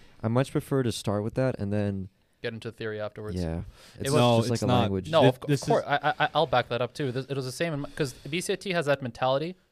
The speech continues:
Speaker 2: across. Th-, th-, that's part of their identity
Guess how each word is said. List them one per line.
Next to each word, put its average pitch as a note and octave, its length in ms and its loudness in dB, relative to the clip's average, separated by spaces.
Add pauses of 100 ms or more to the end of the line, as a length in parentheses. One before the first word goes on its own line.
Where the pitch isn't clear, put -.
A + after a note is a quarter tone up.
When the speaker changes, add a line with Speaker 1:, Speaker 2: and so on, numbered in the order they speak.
(200)
Speaker 2:
across. C3+ 420 0
Th-, C3 180 -8
th-, B2+ 180 -4
that's C3+ 260 0
part C#3+ 320 -2
of A#2+ 160 -8
their A2+ 480 -2
identity A2+ 500 -4